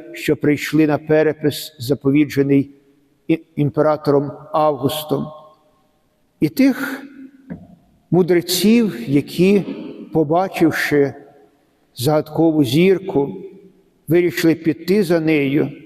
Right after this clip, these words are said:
і єдині із людства, перші з людства довідалися про майбутнє народження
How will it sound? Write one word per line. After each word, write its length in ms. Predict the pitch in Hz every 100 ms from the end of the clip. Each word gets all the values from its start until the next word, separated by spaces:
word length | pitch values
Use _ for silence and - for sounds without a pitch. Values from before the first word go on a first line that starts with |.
| _ _ _ _ _ _
і 100 | 170
єдині 400 | 165 151 214 233
із 320 | 226 196 151
людства, 520 | 160 208 208 - - 147
перші 640 | - 175 202 - - 160
з 80 | 135
людства 720 | 151 190 - - 160 160 147 - - - - _ 135
довідалися 760 | 151 151 175 170 160 - 143
про 580 | - 147 156 151 - -
майбутнє 580 | 156 156 143 165 160 160
народження 760 | 143 151 165 - 143 147 151